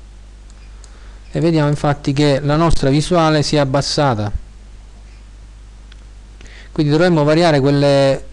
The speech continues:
diciamo dire, da Terranim, da qui, le varie, mm, visuali in pratica della telecamera per non vedere poi questi bordi neri, questi punti, questi tratti neri in pratica. Ecco.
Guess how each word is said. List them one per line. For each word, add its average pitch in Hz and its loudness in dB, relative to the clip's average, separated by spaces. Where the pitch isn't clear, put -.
diciamo 147 -4
dire, 151 2
da 147 0
Terranim, 147 2
da 151 0
qui, 139 -2
le 139 -2
varie, 147 2
mm, 131 -2
visuali 151 0
in 127 -2
pratica 123 0
della 135 0
telecamera 143 2
per 131 0
non 147 0
vedere 147 4
poi 139 2
questi 131 0
bordi 127 0
neri, 127 0
questi - -6
punti, 127 -4
questi 135 -2
tratti 131 -4
neri 123 -2
in 104 -8
pratica. 107 -8
Ecco. - -10